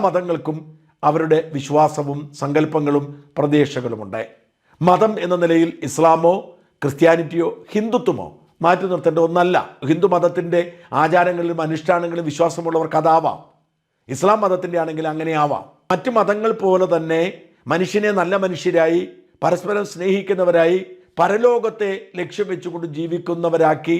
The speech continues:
വളർത്തുക തന്നെയാണ് ഇസ്ലാമും ചെയ്യുന്നത്. എന്നാൽ ഇസ്ലാമിൻ്റെ പൊളിറ്റിക്കൽ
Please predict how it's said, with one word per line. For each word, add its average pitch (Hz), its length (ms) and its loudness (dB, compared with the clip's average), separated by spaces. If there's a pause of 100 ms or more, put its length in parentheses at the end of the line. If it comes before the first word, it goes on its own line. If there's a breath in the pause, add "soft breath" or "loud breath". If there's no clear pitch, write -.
(380 soft breath)
വളർത്തുക 165 480 0
തന്നെയാണ് 156 340 -4 (140)
ഇസ്ലാമും 139 420 -2
ചെയ്യുന്നത്. 101 360 -10 (640)
എന്നാൽ 240 180 4 (220)
ഇസ്ലാമിൻ്റെ 156 720 2 (460 soft breath)
പൊളിറ്റിക്കൽ 214 540 2